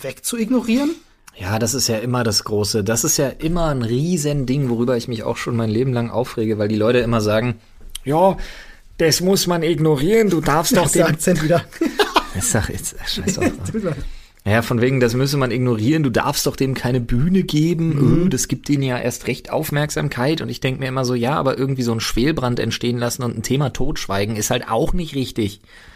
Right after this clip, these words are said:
Speaker 2: Dann äußere dich halt lieber dazu, sorge für Gegenwind, ähm, versuch die Leute irgendwie zu begeistern und, äh,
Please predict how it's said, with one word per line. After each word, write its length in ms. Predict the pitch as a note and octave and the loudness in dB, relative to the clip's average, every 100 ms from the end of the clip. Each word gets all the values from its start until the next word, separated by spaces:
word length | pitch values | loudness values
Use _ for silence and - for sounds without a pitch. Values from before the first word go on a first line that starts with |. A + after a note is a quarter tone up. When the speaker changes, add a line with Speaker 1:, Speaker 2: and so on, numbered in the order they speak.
| - _ | -20 _
Speaker 2:
Dann 100 | - | -6
äußere 380 | A#2 C3 D3 D#3+ | 0 2 2 2
dich 180 | D#3+ D#3 | 2 2
halt 160 | D#3+ D3+ | 0 2
lieber 200 | D3+ D#3 | 0 2
dazu, 560 | D3+ - E3+ E3+ E3 | 0 0 0 0 0
sorge 280 | B2+ A#2 C#3+ | 2 2 2
für 140 | D3 D3 | 0 -2
Gegenwind, 680 | C3+ C#3+ D#3+ D#3+ E3 E3+ - - - - _ - | 0 2 2 2 2 0 -6 -20 -20 -20 _ -2
ähm, 360 | C#3+ C3 B2+ A#2+ - _ - | 2 4 2 0 -8 _ -8
versuch 240 | - A#2+ C3 | 0 0 2
die 100 | D#3 | 4
Leute 240 | C3 C#3 | 4 4
irgendwie 760 | D3 C#3 C3+ C3+ C3+ C3+ C3+ - A#2+ - - | 4 2 2 2 4 4 2 -4 -12 -20 -14
zu 160 | - C3 | -4 0
begeistern 760 | B2+ A#2 C3 - D3+ D3 C#3+ | 2 4 4 2 2 2 0
und, 480 | - C3 A#2+ - - | -2 -2 -2 -6 -6
äh, 140 | C3+ | -6